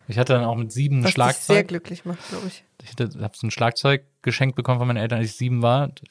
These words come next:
Speaker 1: war dann unter so einer Decke versteckt, äh, an Weihnachten.
Speaker 2: Mhm.
Speaker 1: Und das war ein Kinderschlagzeug, aber mit echten Fellen. Also es war kein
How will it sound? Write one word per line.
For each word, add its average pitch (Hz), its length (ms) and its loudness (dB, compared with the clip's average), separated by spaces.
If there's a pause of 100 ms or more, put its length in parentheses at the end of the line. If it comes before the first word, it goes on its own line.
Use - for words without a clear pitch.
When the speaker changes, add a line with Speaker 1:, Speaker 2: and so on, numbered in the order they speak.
(140)
Speaker 1:
war 120 100 -2
dann 113 140 -4
unter 110 200 -2
so - 80 -2
einer 110 120 2
Decke 127 240 -2
versteckt, - 680 -2
äh, - 40 -2
an 117 220 0
Weihnachten. 127 440 0 (120)
Speaker 2:
Mhm. 185 380 -6
Speaker 1:
Und 117 120 -2
das - 120 0
war 123 80 4
ein 120 100 0
Kinderschlagzeug, 151 760 2
aber 123 340 0
mit 127 160 0
echten 123 280 -2
Fellen. 113 420 0
Also 113 160 -6
es - 100 -4
war 117 80 2
kein 120 400 2